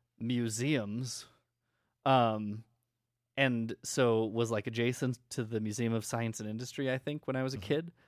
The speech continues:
Speaker 1: um, which is a museum that I adored.
Speaker 2: Mm-hmm.
Speaker 1: And they set up a tent outside the museum to house the exhibit. And at its core, it was mostly, like,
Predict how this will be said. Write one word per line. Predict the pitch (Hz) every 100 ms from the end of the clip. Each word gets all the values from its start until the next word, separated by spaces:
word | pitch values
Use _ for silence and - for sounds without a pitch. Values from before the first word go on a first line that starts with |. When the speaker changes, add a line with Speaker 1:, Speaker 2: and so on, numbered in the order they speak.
| _ -
Speaker 1:
um, | 117 113
which | 131 165
is | 147
a |
museum | 151 151 196 214
that | 175
I | 151
adored. | 127 117 104 82 80 _ _ _ _ _ _ -
Speaker 2:
Mm-hmm. | 104
Speaker 1:
And | 123 123 117 110 110
they | 120
set | - 165
up | 165
a | 110
tent | - 156 165 -
outside | 123 - 160 185 156
the | 135
museum | 117 107 101 87 98 117 _ _ _ 117 - -
to | 120
house | 120 117 107
the | 117
exhibit. | 104 104 98 90 - _ _ _ _ _ -
And | 139 131 117 - _ _ -
at | 226
its | 208 -
core, | - 170 151 127
it | 123
was | 120 120
mostly, | 131 120 139 120
like, | 110 107